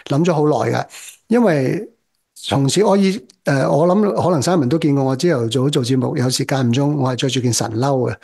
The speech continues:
即係我覺得，哇，好有型啊，朝頭早起身就同大家見面啦。咁但係你唔係再係代表你自己啊嘛，你係代表人哋點樣睇香港人啊嘛。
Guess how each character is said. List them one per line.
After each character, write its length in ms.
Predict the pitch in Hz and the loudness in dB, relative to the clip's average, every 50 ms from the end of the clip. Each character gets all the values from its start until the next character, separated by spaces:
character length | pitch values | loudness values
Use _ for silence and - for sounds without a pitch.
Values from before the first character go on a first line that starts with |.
| - - - - - | -18 -20 -20 -10 -4
即 120 | - 202 | 0 0
係 60 | 185 | 2
我 80 | 165 147 | 2 2
覺 120 | - 151 | 0 0
得， 120 | 151 175 202 | 0 0 0
哇， 180 | 170 170 165 | 0 0 0
好 120 | 139 143 151 | 0 0 2
有 160 | 151 143 143 | 2 2 0
型 200 | 135 117 110 117 | 0 -2 -2 -4
啊， 80 | 123 | -2
朝 120 | 120 170 170 | 0 0 0
頭 60 | 143 | 0
早 140 | 120 139 143 | 0 0 0
起 120 | 143 139 | 0 0
身 360 | 131 - 156 151 151 156 180 - | 0 0 0 0 0 0 -2 -4
就 140 | - 143 127 | -6 -6 -6
同 140 | - 123 117 | -4 -4 -4
大 120 | 117 120 127 | -4 -2 0
家 140 | - 160 | 0 0
見 180 | 156 156 147 135 | 0 0 0 0
面 160 | 127 127 123 | 2 2 2
啦。 320 | 131 131 135 131 135 139 - - - - - - - - _ _ _ _ _ - | 0 0 0 0 -2 -2 -4 -8 -14 -18 -20 -20 -20 -20 _ _ _ _ _ 0
咁 200 | 196 240 285 277 | 2 2 2 2
但 140 | 285 160 160 | 2 0 0
係 300 | 170 165 160 160 - - - _ _ - | 2 2 2 0 0 -4 -10 _ _ -2
你 220 | - 151 170 185 | 0 0 2 2
唔 80 | 160 120 113 | 0 0 0
係 140 | 113 123 120 | 0 0 0
再 100 | 151 147 | 0 -2
係 140 | 135 135 123 | -2 -2 -2
代 180 | 117 120 123 | -2 -2 -2
表 240 | 123 - - 143 151 | -2 -2 -2 0 0
你 60 | 151 139 | 0 0
自 160 | 127 - 135 | 0 -2 -4
己 140 | 120 - 120 | -2 -2 -2
啊 80 | 117 123 | -2 0
嘛， 120 | 127 120 | -2 -2
你 60 | 120 135 | -2 -2
係 80 | 143 | -2
代 160 | 139 143 127 120 | -2 -2 -2 -2
表 160 | 127 131 139 156 170 190 220 _ _ _ | 0 0 0 0 -2 -4 -8 _ _ _
人 300 | - 131 139 113 113 117 | -6 -4 -2 -2 -2 -2
哋 100 | 139 131 | -2 -2
點 180 | - 127 123 143 | 0 0 2 2
樣 160 | 165 165 170 | 2 2 0
睇 240 | - - 107 117 127 | -2 -4 -4 -2 -2
香 200 | 127 143 147 143 | 0 0 0 -2
港 160 | 131 123 131 | -2 -2 -2
人 160 | 120 - 123 | -2 -4 -4
啊 80 | 117 117 | -6 -6
嘛。 160 | 117 120 | -6 -8